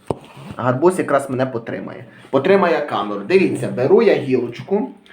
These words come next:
Це така новорічна вроді прикраса. Значить, тут ми вселяємо. Беремо, вам покажу з нуля. Типа є у нас дріт. Дріт намотаний на нитку. Ми беремо, але то ще важко береться.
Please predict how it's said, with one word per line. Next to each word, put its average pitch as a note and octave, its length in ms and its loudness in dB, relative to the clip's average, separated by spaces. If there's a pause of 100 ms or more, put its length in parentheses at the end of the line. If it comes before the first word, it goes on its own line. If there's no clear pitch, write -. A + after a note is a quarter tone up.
(280)
Це A3 120 4
така F#3 220 0
новорічна E3 460 2
вроді C3+ 240 0
прикраса. - 600 -12
Значить, C#3 460 -2
тут A#3 180 2
ми F3 80 4
вселяємо. G2+ 580 0
Беремо, F#3 400 2
вам E3 180 -2
покажу D#3+ 400 0
з - 80 -8
нуля. B2 280 -2 (680)
Типа A#3 300 4
є F3 180 6
у E3+ 160 4
нас D3+ 320 0
дріт. A2 400 -4
Дріт G#3 280 2
намотаний D#3+ 580 0
на C#3+ 120 -4
нитку. G#2 380 -8
Ми D#3 220 4
беремо, B2+ 580 2
але D#3+ 120 2
то F#3 100 0
ще F#3 140 -2
важко D3+ 300 0
береться. G2 400 -4